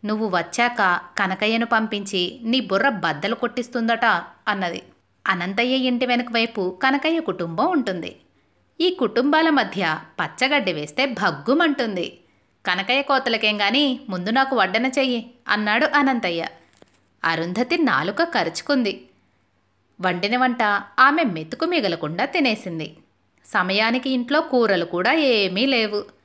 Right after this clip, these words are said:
ఆమె ఈ సంగతి భర్తకు చెప్పి, "నువ్వు రాత్రికి తిరిగి వస్తావని అనుకోలేదు, ఇప్పుడేం చేయడం?" అన్నది. ఆ మాటలు విని అనంతయ్య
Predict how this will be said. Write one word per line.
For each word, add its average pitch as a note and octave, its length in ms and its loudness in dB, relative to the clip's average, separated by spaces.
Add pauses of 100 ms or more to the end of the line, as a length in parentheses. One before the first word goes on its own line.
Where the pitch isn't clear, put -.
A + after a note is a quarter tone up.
(680)
ఆమె D4 240 2
ఈ D4 160 -4
సంగతి A3+ 380 -4
భర్తకు G3 440 -4 (100)
చెప్పి, E3+ 400 -2 (280)
"నువ్వు C4 180 2
రాత్రికి A3 440 2
తిరిగి C#4+ 300 0
వస్తావని B3+ 520 4
అనుకోలేదు, G#3+ 760 0
ఇప్పుడేం B3+ 360 2
చేయడం?" G3 520 0 (180)
అన్నది. F3 400 -2 (720)
ఆ C4+ 120 8
మాటలు C4+ 420 2
విని F#3+ 320 -2 (120)
అనంతయ్య C4+ 540 2